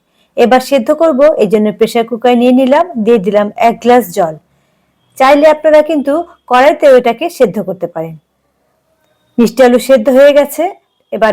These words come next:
ঠান্ডা হয়ে গেছে, এখন খোসাটা ছাড়িয়ে নেব। যদি দেখেন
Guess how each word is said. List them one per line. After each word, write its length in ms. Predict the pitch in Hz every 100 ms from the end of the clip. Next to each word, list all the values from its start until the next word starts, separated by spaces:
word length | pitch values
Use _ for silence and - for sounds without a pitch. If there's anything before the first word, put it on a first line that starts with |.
| -
ঠান্ডা 260 | 226 240 254
হয়ে 140 | 247 226
গেছে, 240 | 226 - 330 330
এখন 180 | 226 202 185
খোসাটা 360 | 254 254 269 302 -
ছাড়িয়ে 320 | 226 190 170
নেব। 140 | 165 160 151 _ _ _ _ _ _ _ _ _ _ _ _
যদি 400 | 214 294 294 302 392 - _ -
দেখেন 240 | 254 254